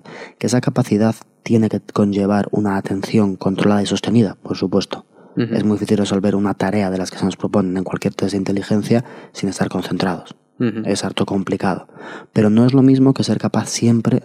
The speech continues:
Speaker 1: de estar concentrados en lo que tenemos que estar concentrados.
Speaker 2: Exacto, en elegir.
Speaker 1: Claro,
Speaker 2: ¿En
Speaker 1: elegir
Speaker 2: qué me,
Speaker 1: en qué
Speaker 2: en qué
Speaker 1: estamos
Speaker 2: me concentro?
Speaker 1: concentrados y, y sobre todo eso, es decir, que concentrarme si, si estamos diciendo que la comunicación es muy importante,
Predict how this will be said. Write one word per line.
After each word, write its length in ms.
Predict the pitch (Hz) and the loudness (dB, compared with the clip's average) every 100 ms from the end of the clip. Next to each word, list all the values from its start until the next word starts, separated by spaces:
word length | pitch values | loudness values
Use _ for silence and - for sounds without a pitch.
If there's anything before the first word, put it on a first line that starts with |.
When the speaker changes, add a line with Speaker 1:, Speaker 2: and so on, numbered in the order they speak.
| - | -2
Speaker 1:
de 140 | 104 | -4
estar 240 | 98 110 | -2 -4
concentrados 560 | 104 113 - 107 107 107 | -2 -2 0 0 0 2
en 60 | 107 | 2
lo 40 | |
que 80 | 101 | 2
tenemos 260 | 95 98 | 0 -2
que 40 | - | -4
estar 180 | - - | -8 -6
concentrados. 500 | 95 - 92 113 101 | -6 -4 -2 0 0
Speaker 2:
Exacto, 360 | - 123 - - | -2 -4 -4 -2
en 120 | 117 | 0
elegir. 640 | 113 117 - 143 131 - - - - | 2 2 2 2 2 -2 -20 -16 -2
Speaker 1:
Claro, 280 | 113 101 90 | 0 2 0
Speaker 2:
¿En 140 | 110 | 2
Speaker 1:
elegir 200 | 110 123 | 4 4
Speaker 2:
qué 20 | 120 | 4
me, 40 | |
Speaker 1:
en 100 | 120 | 4
qué 40 | 120 | 4
Speaker 2:
en 40 | |
qué 40 | 117 | 4
Speaker 1:
estamos 180 | 139 123 | 4 4
Speaker 2:
me 80 | 120 | 4
concentro? 120 | 117 | 4
Speaker 1:
concentrados 520 | 110 110 123 127 143 - | 2 4 4 4 2 0
y, 280 | 107 98 | 0 0
y 60 | 101 | -2
sobre 240 | - 101 | -2 -2
todo 160 | 92 110 | 0 2
eso, 120 | 127 104 | 2 2
es 80 | |
decir, 100 | 101 | 0
que 120 | 98 98 | -2 -2
concentrarme 500 | 101 101 101 113 123 | -2 -2 0 2 2
si, 240 | - 98 | 0 -4
si 160 | - 92 | -4 -4
estamos 240 | - 104 | -2 -2
diciendo 220 | 107 131 | 2 2
que 80 | 110 | 2
la 80 | 101 | -2
comunicación 480 | 95 101 98 95 110 | 0 -2 -2 -2 0
es 60 | |
muy 100 | 113 | 0
importante, 480 | 104 - - 87 82 | -2 -4 -6 -8 -10